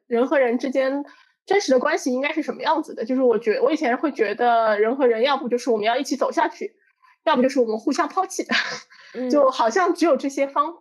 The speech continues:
Speaker 1: 就是只有这样子的关系是让我感觉，感到安全的。可是我后来发现我跟我的咨询师，就是我们两个知道我们注定会分离，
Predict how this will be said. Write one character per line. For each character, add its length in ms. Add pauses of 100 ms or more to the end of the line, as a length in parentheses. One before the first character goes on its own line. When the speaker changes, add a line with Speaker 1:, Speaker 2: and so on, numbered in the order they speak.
Speaker 1:
就 80
是 180
只 120
有 100
这 80
样 120
子 80
的 100
关 220
系 280
是 140
让 120
我 60
感 140
觉， 120 (180)
感 160
到 120
安 240
全 200
的。 100 (380)
可 120
是 340 (400)
我 140
后 120
来 100
发 140
现 180
我 140
跟 100
我 100
的 60
咨 120
询 180
师， 180
就 140
是 240
我 200
们 120
两 160
个 140
知 140
道 140
我 100
们 180
注 160
定 200
会 140
分 240
离， 200